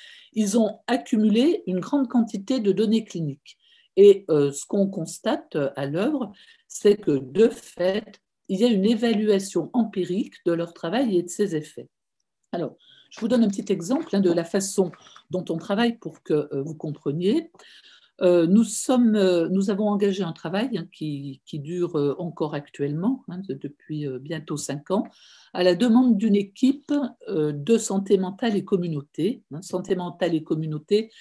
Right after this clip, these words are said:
c'est, euh, un des phares historiques, hein, des alternatives, euh, aux hospitalisations en hôpital psychiatrique. Alors, cette équipe, elle souhaitait s'interroger sur les modalités de leurs soins institutionnels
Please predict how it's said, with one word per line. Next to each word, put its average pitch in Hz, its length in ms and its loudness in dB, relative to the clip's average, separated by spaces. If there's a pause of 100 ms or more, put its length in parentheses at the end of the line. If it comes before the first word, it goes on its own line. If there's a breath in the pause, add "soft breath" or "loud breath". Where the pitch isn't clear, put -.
(460 loud breath)
c'est, 214 680 0
euh, 151 220 0
un 202 140 2
des 190 140 4
phares 202 360 0
historiques, 196 720 -2
hein, 180 100 -2
des 165 260 0
alternatives, 180 840 -4
euh, 156 300 0
aux 190 180 0
hospitalisations 196 1080 -4 (160)
en 185 140 -4
hôpital 185 420 -2
psychiatrique. - 720 -12 (800 soft breath)
Alors, 208 340 4
cette 233 260 0
équipe, 320 420 4 (120)
elle 196 160 2
souhaitait 240 840 -2
s'interroger 208 960 2
sur 233 320 -4
les 180 140 4
modalités 202 580 2
de 160 80 -6
leurs 165 140 -2
soins 185 360 -4
institutionnels 160 1080 -6